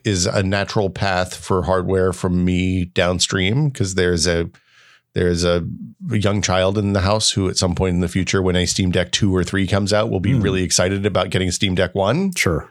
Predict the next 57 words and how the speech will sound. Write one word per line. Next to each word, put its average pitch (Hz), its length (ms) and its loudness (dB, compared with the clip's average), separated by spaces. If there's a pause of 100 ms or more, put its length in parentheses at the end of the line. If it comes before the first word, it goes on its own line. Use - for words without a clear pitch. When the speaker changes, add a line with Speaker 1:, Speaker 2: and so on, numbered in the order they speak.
Speaker 2:
And 170 80 0
that's, - 240 -2
you 165 120 0
know, 196 120 2
that's - 280 -2
easier 113 460 0
than, 110 140 0
like, 107 200 -2
building 101 500 0
her 95 300 0
a 104 60 0
gaming 95 300 0
P 143 120 -4
C, - 240 -4
right? 90 220 -2 (220)
It's - 100 -12
like, 85 160 0
hey, 147 80 0
Speaker 1:
I - 40 2
mean, 120 80 2
we 123 40 2
Speaker 2:
this 120 80 2
Speaker 1:
just 113 140 0
did 104 160 0
that 90 160 2
a - 20 -6
few 87 140 0
months 80 240 2
ago, 82 340 2
Speaker 2:
Oh, - 160 -8
Speaker 1:
but - 160 -20
Speaker 2:
right. - 240 -6
Speaker 1:
yeah. 90 220 0
Speaker 2:
Okay. - 180 -6 (100)
Well, - 240 -4 (260)
<laughs> - 260 -10
anyway. - 320 0 (500)
Speaker 1:
Look, 110 220 0
I 143 60 0
built 160 180 -2
her 165 100 0
a 139 60 -4
gaming 131 260 -2
P 110 100 -4
C 117 140 -2
that 104 140 0
I 101 60 2
expect 104 340 -2
to 104 80 0
last 98 340 0
until 104 240 0
she's 85 180 -2
in 85 100 -2
high 92 180 0
school, 85 320 -4
probably. 87 560 -4
So 85 400 0